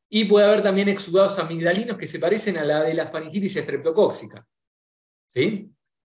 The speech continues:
Es frecuente que haya adenopatías dolorosas a la palpación, halitosis, ¿sí? Cuando el chico no traga, casi siempre hay halitosis,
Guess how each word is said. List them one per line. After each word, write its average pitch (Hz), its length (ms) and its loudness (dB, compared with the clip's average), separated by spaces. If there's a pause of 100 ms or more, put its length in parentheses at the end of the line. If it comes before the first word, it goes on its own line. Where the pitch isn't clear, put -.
(600)
Es 196 160 2
frecuente 190 480 4
que 185 80 2
haya 175 200 0
adenopatías 165 600 -2
dolorosas 208 880 0
a 131 100 -18
la 131 120 -4
palpación, 220 720 -4 (640)
halitosis, 185 1120 0
¿sí? 156 180 -4
Cuando 139 200 -8
el 131 60 -12
chico 190 240 -4
no 151 140 -4
traga, 190 600 0
casi 127 200 -8
siempre 151 280 -2
hay 135 80 2
halitosis, 156 840 -4